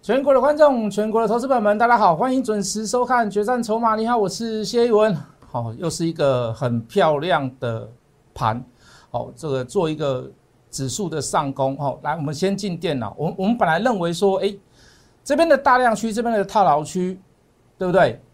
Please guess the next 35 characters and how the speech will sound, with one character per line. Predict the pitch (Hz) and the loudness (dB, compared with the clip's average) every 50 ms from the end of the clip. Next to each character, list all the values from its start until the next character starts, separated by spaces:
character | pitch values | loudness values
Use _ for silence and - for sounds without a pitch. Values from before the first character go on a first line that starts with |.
| _ _ - | _ _ -4
哎， | 180 175 151 - - _ _ _ _ | -2 -2 -2 -6 -12 _ _ _ _
可 | - 170 160 147 | 0 0 2 2
能 | 147 156 170 | 2 0 0
会 | 165 226 - | 2 2 2
怎 | 165 165 | 0 0
么 | 151 | 0
样？ | 165 208 | 0 0
会 | 208 208 185 | 0 0 -2
顿 | 170 - - 190 165 | 0 0 0 0 0
跌 | 165 165 156 156 | -2 -4 -4 -2
一 | 156 135 | -4 -4
下。 | 127 147 147 123 104 101 - | -4 -2 -2 -2 -4 -4 -6
好， | 117 120 | -10 -10
就 | 120 - 165 | -8 -6 -4
像 | 202 180 160 | -4 -4 -4
这 | 147 175 185 | -4 -4 -4
边 | 160 170 175 170 175 | -4 -4 -6 -8 -10
一 | 175 | -12
天、 | 156 - 165 170 165 170 | -8 -4 -2 -2 -2 -2
两 | 156 123 113 117 | -2 -4 -4 -4
天、 | 131 156 156 156 | -6 -6 -6 -6
三 | 156 160 151 156 | -4 -4 -4 -4
天 | 156 156 165 156 160 | -4 -6 -6 -6 -8
指 | 156 127 113 | -8 -10 -10
数 | - 180 156 | -10 -10 -10
上 | 139 - 165 143 | -6 -6 -6 -4
下 | 131 156 147 143 | -2 -2 -2 -2
震 | 135 170 156 131 131 | -2 -4 -6 -6 -2
荡。 | 127 143 127 107 | -2 -2 -2 -2
好， | 107 123 - - | -4 -8 -8 -6
因 | 196 214 | -4 -4
为 | 214 202 202 | -4 -4 -4
遇 | 214 | -2
到 | 202 214 190 180 | -2 0 0 0
了 | 170 156 147 139 135 - | 0 -2 -2 -4 -6 -10